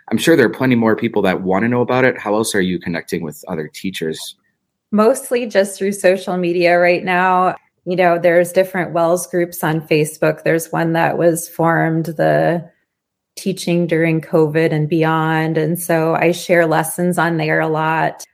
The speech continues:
Speaker 2: I'll share things on Instagram every once in a while too. There have been teacher conferences where I've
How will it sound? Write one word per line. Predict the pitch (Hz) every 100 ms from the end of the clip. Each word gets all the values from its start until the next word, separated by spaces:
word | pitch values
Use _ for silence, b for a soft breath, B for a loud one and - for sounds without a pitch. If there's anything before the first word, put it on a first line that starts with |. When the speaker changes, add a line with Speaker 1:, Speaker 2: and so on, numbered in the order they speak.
| _
Speaker 2:
I'll | 165 170
share | - 165 165
things | 180 208 269
on | 247
Instagram | 196 208 - 196 185 185 175
every | 175 175
once | 165 175 185
in | 170
a |
while | 165 165 170 175
too. | 175 - 170 160 160 165 b b b _ -
There | 175 180
have | 185 180 175
been | 175 170 170 165
teacher | 202 202 202
conferences | 202 214 196 - 196 196 185 175 175 180 180
where | 170
I've | 165 160 160